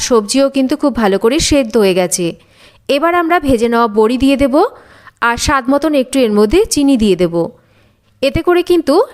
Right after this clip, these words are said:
স্বাদটা বাড়বে। ভালো করে একটু নাড়াচাড়া করে আমরা আরও একটু এটাকে রান্না করে নেব। আগেই বলেছি, এটা কিন্তু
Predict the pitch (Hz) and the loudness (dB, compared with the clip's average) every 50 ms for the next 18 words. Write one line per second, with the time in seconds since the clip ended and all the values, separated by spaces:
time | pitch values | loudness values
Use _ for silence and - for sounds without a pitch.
0 | - - - - 330 262 240 - - 269 240 208 202 190 180 170 170 175 - - | -8 -8 -4 -2 -2 -2 -2 -2 -2 -2 -2 0 -2 -2 -2 -2 -2 -4 -4 -4
1 | - _ _ _ _ _ _ _ _ _ - 214 233 277 285 294 339 339 - 370 | -8 _ _ _ _ _ _ _ _ _ -6 -2 -2 -2 0 -2 -2 0 0 2
2 | 349 349 339 339 - 359 349 302 240 220 226 226 285 302 302 311 311 320 294 240 | 2 0 0 -2 -2 0 0 0 0 0 -2 -2 -2 -2 -2 0 0 0 0 0
3 | 269 330 - - - - 226 226 226 240 247 233 233 - 240 254 262 302 320 320 | 0 -2 -6 -8 -6 -4 -2 0 0 0 0 0 0 -2 -2 0 0 0 -2 -2
4 | 285 - - 226 - 220 220 220 220 254 311 440 539 - - - 240 254 254 247 | -2 0 0 0 2 0 0 -2 -2 -2 -2 -2 -4 -8 -8 -4 -2 -2 -2 -2
5 | 240 226 220 214 196 185 185 180 175 165 170 165 160 - _ _ _ _ - _ | -4 -2 0 0 0 2 2 0 -2 -2 -4 -6 -6 -10 _ _ _ _ -20 _
6 | _ - 240 254 254 262 320 330 311 339 339 330 330 330 - 330 339 359 403 - | _ -2 -2 0 0 0 0 0 2 2 0 0 0 0 2 2 2 2 0 0
7 | - - 233 240 254 247 277 277 262 | -2 -2 0 0 0 0 0 0 0